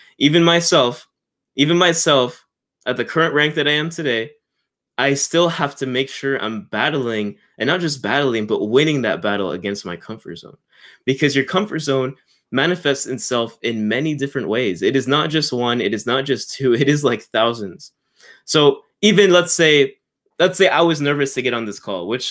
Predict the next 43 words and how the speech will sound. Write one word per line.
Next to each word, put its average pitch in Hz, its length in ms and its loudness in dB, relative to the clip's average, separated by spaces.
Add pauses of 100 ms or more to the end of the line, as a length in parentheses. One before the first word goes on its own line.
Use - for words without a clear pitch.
which 139 200 -2
I'm 160 160 2
not, 135 240 0
because 120 200 0
I've 123 100 2
been 127 100 -2
presenting 139 400 0
so 127 240 0
much 120 280 -2
in 120 60 -6
my 104 100 -2
life. 92 220 -2
But - 140 0
at 175 140 2
a 175 80 2
point, 180 360 4
there 156 120 2
was 160 160 0
a 147 100 0
point 156 300 0
where 131 180 2
I 131 80 2
would 156 220 0
be 131 120 -2
scared 165 440 -2
to 123 80 -6
go 120 160 -4
on 117 160 -2
a 110 40 -4
Zoom 147 240 -4
call. 110 200 -2
And 113 160 -4
the 113 80 -2
reason 123 280 -4
why 139 160 0
was 120 140 -2
'cause 113 140 -14
my 107 120 -2
comfort - 360 -4
zone 117 200 -2
was 104 140 -4
telling 156 300 0
me, 117 180 -4